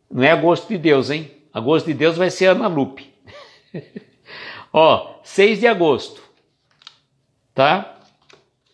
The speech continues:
Em princípio, seis de agosto. Depois a gente, a gente vai se agendando aí.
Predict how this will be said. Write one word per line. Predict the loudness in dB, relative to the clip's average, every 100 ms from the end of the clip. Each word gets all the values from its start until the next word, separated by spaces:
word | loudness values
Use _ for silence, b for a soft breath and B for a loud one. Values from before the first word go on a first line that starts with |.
| _ _ _ _ _ _ _
Em | -4
princípio, | -4 -4 -2 -2 -2
seis | 0 4 4
de | 4
agosto. | 0 -2 -8 -12 -20 _ _ _ -8 -6
Depois | -4 0 0
a | 0
gente, | -6 -8 -10
a | -10 -6
gente | -6 -4
vai | 0 0
se | 0 -4
agendando | -4 -4 -4 -4 -4 -8
aí. | -16